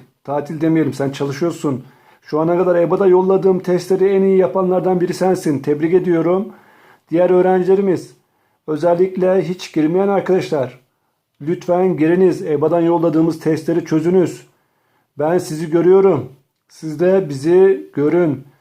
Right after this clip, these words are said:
Sizi duyuyoruz hatta. Geçenki anaokulu öğrencisinin dediği gibi, "Aa, bizi duyuyor mu?" demişti ya. Milli Eğitim Şubesi'nde olan bir hocamız da dedi ki, "Evet, duyuyoruz." Evet gençler, biz de sizleri duyuyoruz.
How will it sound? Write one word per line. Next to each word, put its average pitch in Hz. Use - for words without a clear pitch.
Sizi 156
duyuyoruz 196
hatta. 165
Geçenki 165
anaokulu 170
öğrencisinin 160
dediği 156
gibi, 190
"Aa, 196
bizi 185
duyuyor 262
mu?" 170
demişti 175
ya. 202
Milli 160
Eğitim 185
Şubesi'nde 160
olan 165
bir 160
hocamız 151
da 156
dedi 208
ki, 151
"Evet, 156
duyuyoruz." 165
Evet 170
gençler, 160
biz 156
de 151
sizleri 156
duyuyoruz. 160